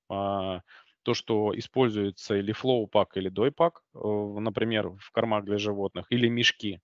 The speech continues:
к примеру, да. А, и очень сильно будет все зависеть от скорости линии. То есть если скорость линии, э, от, э, четырех, пяти, там, шести тысяч изделий в час,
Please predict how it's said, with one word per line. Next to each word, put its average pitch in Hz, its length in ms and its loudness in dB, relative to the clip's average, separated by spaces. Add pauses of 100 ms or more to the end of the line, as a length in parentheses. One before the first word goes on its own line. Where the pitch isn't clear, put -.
(160)
к - 40 -8
примеру, 98 400 0
да. 143 240 4 (520)
А, 101 480 2 (140)
и 120 340 0
очень 135 340 2
сильно 147 300 2
будет 113 300 -2
все - 180 -4
зависеть 110 460 0
от 104 120 -4
скорости 107 440 -2
линии. 95 400 -6 (340)
То 113 100 -2
есть 101 180 -4
если 135 300 2
скорость 123 480 -2
линии, 107 500 0 (160)
э, 95 260 0 (320)
от, 139 220 2 (280)
э, 110 280 4
четырех, 123 600 0
пяти, 113 480 -6 (380)
там, 95 180 -4
шести - 560 -4
тысяч - 440 -4
изделий 107 600 -2 (220)
в - 60 -12
час, 175 360 4